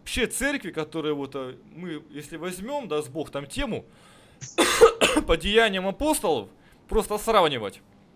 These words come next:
Священное Писание с нашей, с тем, что мы имеем сейчас. Я не говорю то, что там было пятьсот лет назад, тысячи лет назад.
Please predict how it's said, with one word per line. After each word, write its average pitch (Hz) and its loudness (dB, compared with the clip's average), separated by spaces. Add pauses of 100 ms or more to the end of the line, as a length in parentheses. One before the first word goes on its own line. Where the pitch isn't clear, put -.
(200)
Священное 190 -4
Писание 196 0 (340)
с - -20
нашей, 180 -2
с - -12
тем, 247 0
что - -10
мы 180 -4
имеем 202 -2
сейчас. 202 -2
Я 143 -8
не 160 -8
говорю 233 -4
то, 202 -6
что 175 -10
там 151 -8
было 143 -4
пятьсот 202 -2
лет 180 -2
назад, 147 -4
тысячи 151 -12
лет 139 -6
назад. 127 -6